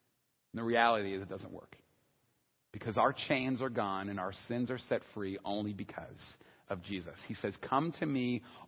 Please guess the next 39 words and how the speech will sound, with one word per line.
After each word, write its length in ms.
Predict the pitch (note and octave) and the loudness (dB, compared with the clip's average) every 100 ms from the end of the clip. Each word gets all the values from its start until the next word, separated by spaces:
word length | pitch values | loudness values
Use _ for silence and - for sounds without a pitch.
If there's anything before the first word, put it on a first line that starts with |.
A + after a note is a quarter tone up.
| - | 4
all 260 | C3+ D3+ D#3+ | 10 12 10
you 220 | C#3 C3 | 6 4
who 120 | B2+ | 6
are 120 | A#2+ | 6
weary 360 | G#2+ A#2+ C3+ C3 | 6 2 0 2
and 140 | A#2 | 2
burdened." 340 | A2+ G#2+ G2+ F#2 | 4 4 2 -4
And 80 | - | -2
some 160 | C3+ | 2
of 100 | C#3+ | 4
us 100 | C3+ C3 | 4 2
are 60 | |
going 240 | A#2 A#2 A2 | 2 2 2
through 180 | A#2+ G2+ | 0 -2
incredible 420 | G#2 B2+ C3+ B2 | 2 4 6 4
things 320 | B2 A#2 G#2 | -2 -2 -2
right 160 | G2 E2 | -2 -2
now. 300 | F#2+ F#2+ - - - - | -2 -2 -4 -14 -14 2
"Come 200 | C#3+ D3 | 2 4
to 80 | |
me, 140 | C3 B2+ | 0 2
all 260 | A2+ B2 | 4 4
you 140 | D3 C3+ | 4 2
who 80 | C#3 | 2
are 100 | C3+ | 4
weary 280 | B2 B2+ | 4 2
and 100 | B2+ | 2
burdened, 380 | G#2+ G2+ G2+ G#2 | 2 0 0 -4
and 120 | F#2+ - | -6 0
I 200 | G2+ A#2+ | 2 4
will 160 | B2+ A#2 | 2 0
give 220 | A2+ G#2 | -2 -2
you 160 | G#2 | -2
rest." 460 | G2 F2+ F2+ - - - - - | 0 0 -2 -8 -16 -20 -20 -8
Jesus 320 | G#2 G#2 B2 - | -6 -4 -6 -4
says, 240 | G2 F#2 F2+ - - - _ _ - | -4 -4 -6 -16 -18 -20 _ _ -2
"I 540 | G2 G2+ A2 A2+ A2+ G#2 - _ _ _ _ _ _ | 2 2 0 -4 -10 -12 -20 _ _ _ _ _ _
am 360 | F#2+ E2+ D#2+ E2 - _ _ _ _ _ _ _ _ _ _ - | -8 -8 -10 -16 -20 _ _ _ _ _ _ _ _ _ _ -8
enough." 280 | E2+ D2 | -8 -8